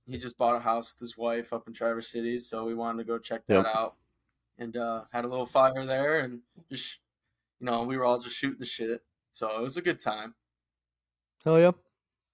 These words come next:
Speaker 1: It's all about, man, just a bunch of amateurs getting around together, talking, uh, doing some outdoor
Speaker 2: Goddamn, get
Speaker 1: trips.
Speaker 2: out there with the boys
Speaker 1: Um,
Speaker 2: and figure it out.
Speaker 1: You don't know what it's like.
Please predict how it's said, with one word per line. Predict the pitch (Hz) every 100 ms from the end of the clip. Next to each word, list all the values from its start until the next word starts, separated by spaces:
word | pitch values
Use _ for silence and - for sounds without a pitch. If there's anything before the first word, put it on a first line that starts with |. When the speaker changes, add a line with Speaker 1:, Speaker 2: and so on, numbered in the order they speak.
| _
Speaker 1:
It's | 135 139
all | 170 170
about, | 165 185 180
man, | 151 147 151 135
just | 135 135
a | - _ _ _ _
bunch | 170 170
of | 120
amateurs | 160 170 175 180 175 170
getting | 170 165
around | 147 156 165
together, | 147 147 160 170
talking, | 165 151 151 160 165 160 _ _ _ _ _
uh, | 127 127 127
doing | 123 147
some | 143 135
outdoor | - 117
Speaker 2:
Goddamn, | 117 117
get | 110
Speaker 1:
trips. | 151
Speaker 2:
out | 143 135
there | 147 156
with | 143
the | 123
boys | 127 151 156 165 175
Speaker 1:
Um, | 165
Speaker 2:
and | 127 110 104 - _ _ _ _ _ _ _ _ _ _ _ _
figure | 156 156 156
it |
out. | 151 175 - _ - - _ _ _
Speaker 1:
You | - 170
don't | 202
know | 202
what | 208 196
it's | 190
like. | 190 208